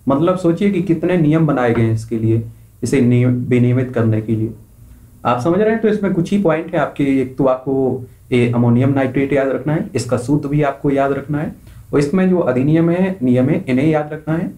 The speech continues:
और एक बात इसमें लेबनान के बारे में आपको याद रखना है कि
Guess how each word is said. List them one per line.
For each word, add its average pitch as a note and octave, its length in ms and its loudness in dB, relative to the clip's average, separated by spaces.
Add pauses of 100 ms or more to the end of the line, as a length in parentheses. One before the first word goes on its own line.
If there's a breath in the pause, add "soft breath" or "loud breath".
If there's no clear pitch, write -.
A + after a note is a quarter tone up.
(460 loud breath)
और C#3+ 260 0
एक F#3 200 0
बात F#3+ 200 0
इसमें G3 460 0 (360)
लेबनान D3 400 2
के F3+ 120 -2
बारे E3 220 2
में E3+ 100 -2
आपको F3 500 -2
याद B2 160 2
रखना B2+ 260 -2
है E3 100 0
कि D#3+ 240 -4